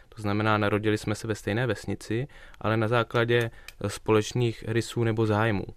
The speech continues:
A to vede k tomu, že my tyhle vztahy, tato pouta, můžeme kdykoliv opouštět a nevytváříme tím žádné závazky do budoucna. Už nemusíte mít ten vztah s tím člověkem po zbytek života v té samé vesnici. Vy prostě vyměníte koníček,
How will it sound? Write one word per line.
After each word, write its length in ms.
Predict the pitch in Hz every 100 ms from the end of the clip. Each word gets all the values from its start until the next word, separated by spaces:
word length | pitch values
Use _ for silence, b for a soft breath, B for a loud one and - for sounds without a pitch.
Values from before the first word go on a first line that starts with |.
| B B B B
A 360 | 101 101 101 101 -
to 120 | 113
vede 200 | 110 139
k 80 | 147
tomu, 260 | 113 113 117
že 120 | 123
my 120 | 123 123 - - - - -
tyhle 560 | - 107 110 135 135 - - -
vztahy, 760 | - - - 87 - 98 160 196 -
tato 240 | 104 135
pouta, 640 | 127 113 101 98 101 101 127 B B
můžeme 300 | 113 117 135
kdykoliv 420 | 117 120 139 139 -
opouštět 640 | - - 123 123 - 110 -
a 40 | 107
nevytváříme 640 | 107 120 123 113 123 120
tím 280 | - 131 123 B B -
žádné 440 | 113 107 120 131
závazky 520 | 117 113 117 110 -
do 80 | 131
budoucna. 520 | 117 107 98 - 98 - B B B -
Už 280 | 127 120 - -
nemusíte 680 | 127 143 135 123 123 123 -
mít 160 | 120
ten 160 | - 123
vztah 280 | - 113 110
s 40 |
tím 140 | 127
člověkem 480 | 123 120 117 - 123
po 120 | 123
zbytek 320 | 113 113 123 110
života 340 | 117 117 117
v 60 | -
té 120 | 110
samé 280 | - 117 117
vesnici. 420 | 117 123 117 -
Vy 100 | 104
prostě 320 | 104 - 123
vyměníte 500 | 117 113 117 113 117
koníček, 580 | - 107 104 - 101